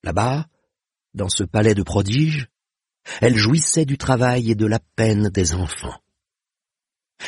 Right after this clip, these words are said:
Les petits garçons y collectaient les soies de ces aragnes, tandis que les petites filles cousaient les robes fatales de l'enchanteresse. Charmé par sa fée voleuse,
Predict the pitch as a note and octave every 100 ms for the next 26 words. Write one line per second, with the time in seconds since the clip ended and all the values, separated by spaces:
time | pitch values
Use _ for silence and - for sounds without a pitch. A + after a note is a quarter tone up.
0 | - G#2 - A2+ C3 C3 B2+ D3 E3 E3+
1 | - - A2 - E3 E3+ - D#3+ D#3 D3
2 | - D3+ C#3 C#3+ D3 C#3 C3 G#2+ F2 E2
3 | - - A2 A2 A2+ A2 A2 D3 D3 D#3+
4 | - D#3+ E3 E3 - - - E3 C3+ E3
5 | D3+ C#3 C#3+ A#2 - C3 B2 B2 B2 A2
6 | G#2+ G2+ - G#2 F#2 E2 D2 - - -
7 | - _ _ _ _ _ _ _ _ -
8 | - - - G2 F2+ G2 G2 G2 - G2
9 | - F#2+ G2 G2+ A#2 C3